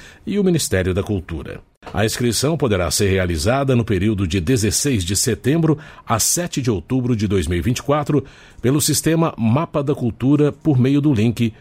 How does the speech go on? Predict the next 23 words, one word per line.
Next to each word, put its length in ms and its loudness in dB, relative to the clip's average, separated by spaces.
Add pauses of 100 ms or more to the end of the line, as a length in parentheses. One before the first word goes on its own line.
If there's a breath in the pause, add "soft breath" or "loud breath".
(180 soft breath)
mapa 420 0
ponto 360 -2
cultura 460 0
ponto 300 0
gov 380 0
ponto 260 -2
B 80 2
R. 440 -2 (280)
O 60 2
investimento 520 0
será 340 0
de 160 0
dois 540 0
milhões 520 2
de 80 2
reais 480 -2 (320 loud breath)
e 80 2
pode 300 0
contemplar 640 -2
mais 320 0
de 120 2
oitocentas 680 0
emissoras, 640 0